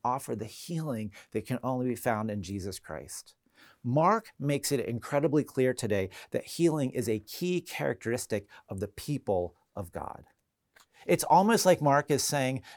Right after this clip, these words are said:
before you tell them about Jesus, show them Jesus through the power of healing.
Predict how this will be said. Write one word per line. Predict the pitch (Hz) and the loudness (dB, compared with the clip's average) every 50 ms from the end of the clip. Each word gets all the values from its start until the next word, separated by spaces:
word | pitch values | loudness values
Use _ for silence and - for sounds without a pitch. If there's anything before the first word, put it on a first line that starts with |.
| - | 0
before | 143 156 156 156 - 180 196 202 | 2 2 2 4 4 4 4 4
you | 196 220 226 196 | 4 0 -4 -4
tell | - - - - - 180 214 226 240 | -4 -4 -2 0 2 2 2 4 4
them | 214 214 170 143 135 | 4 4 4 4 2
about | 107 120 110 98 - - | 2 2 2 2 0 -2
Jesus, | - - 98 90 87 90 120 147 175 170 - - - - _ _ _ _ _ _ _ _ _ _ | -4 -6 -6 -4 -2 0 2 2 2 0 -2 -4 -6 -8 _ _ _ _ _ _ _ _ _ _
show | - - - - - - 226 226 226 233 220 | -8 -6 -4 0 2 6 6 6 6 6 4
them | 156 147 127 107 92 90 92 - - | 2 2 0 0 -2 -4 -8 -10 -8
Jesus | - - 110 98 92 82 78 62 - - - - - - _ _ - _ _ _ | -6 -4 -4 -4 -4 -6 -8 -10 -10 -12 -14 -14 -14 -18 _ _ -20 _ _ _
through | - 143 | -8 -8
the | 127 139 | -6 -6
power | 135 - - - 190 190 196 165 107 101 104 101 113 - _ _ _ _ _ - | -6 -8 -6 -6 -6 -6 -4 -4 -6 -6 -8 -10 -14 -20 _ _ _ _ _ -12
of | - 110 | -12 -12
healing. | - - - - 139 120 104 92 76 73 - | -12 -12 -10 -6 -6 -4 -4 -6 -8 -12 -16